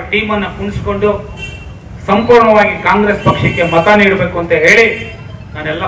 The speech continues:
ಪ್ರಚಾರವನ್ನ ಮಾಡಿದ್ದೀನಿ. ಯಾಕೆ ಹೇಳ್ತೀನಿ ಅಂದ್ರೆ, ಅವ್ರ ಋಣ ನಮ್ದಿದೆ, ನಮ್ಮ ಋಣ ಅವ್ರದ್ದಿದೆ. ನೆಕ್ಸ್ಟ್ ನಮ್ಗೆ ಇನ್ನೂ ಬರ್ಬೇಕಾಗತ್ತೆ, ನಿಗಮ ಮಂಡಳಿ ಆಗ್ಬೇಕಲ್ಲ, ನೀವೆಲ್ಲ ಇಂಪ್ಲಿಮೆಂಟ್ ಆಗ್ಬೇಕಲ್ಲ. ಎಸ್ ಸಿ ನೀವು ನಿಗಮ ಮಂಡಳಿ ಮಾಡ್ಕೊಟ್ಟಿದ್ದಾರೆ, ಅಲ್ಪಸಂಖ್ಯಾತರು ಮಾಡ್ಕೊಟ್ಟಿದ್ದಾರೆ,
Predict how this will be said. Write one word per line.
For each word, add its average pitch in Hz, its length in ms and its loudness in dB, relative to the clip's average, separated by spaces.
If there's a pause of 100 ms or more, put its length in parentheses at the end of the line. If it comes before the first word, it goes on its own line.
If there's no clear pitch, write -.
ಪ್ರಚಾರವನ್ನ 165 600 -2 (120)
ಮಾಡಿದ್ದೀನಿ. 156 380 -4 (640)
ಯಾಕೆ 254 240 4
ಹೇಳ್ತೀನಿ 226 340 0
ಅಂದ್ರೆ, 202 180 2 (500)
ಅವ್ರ 208 220 2
ಋಣ 208 120 -2 (100)
ನಮ್ದಿದೆ, 202 380 -2
ನಮ್ಮ 175 200 -6
ಋಣ 165 100 -2 (100)
ಅವ್ರದ್ದಿದೆ. 170 360 -4 (460)
ನೆಕ್ಸ್ಟ್ 190 280 -2
ನಮ್ಗೆ 185 200 -4
ಇನ್ನೂ 202 120 -2
ಬರ್ಬೇಕಾಗತ್ತೆ, 175 720 0 (120)
ನಿಗಮ 190 280 0
ಮಂಡಳಿ 180 320 0
ಆಗ್ಬೇಕಲ್ಲ, 160 420 0 (480)
ನೀವೆಲ್ಲ 180 260 0 (100)
ಇಂಪ್ಲಿಮೆಂಟ್ 214 440 0
ಆಗ್ಬೇಕಲ್ಲ. 190 420 0 (520)
ಎಸ್ 180 120 -6
ಸಿ 233 100 -2
ನೀವು 214 260 -4
ನಿಗಮ 214 200 4
ಮಂಡಳಿ 214 300 2
ಮಾಡ್ಕೊಟ್ಟಿದ್ದಾರೆ, 208 520 4 (360)
ಅಲ್ಪಸಂಖ್ಯಾತರು 208 800 2
ಮಾಡ್ಕೊಟ್ಟಿದ್ದಾರೆ, 214 560 4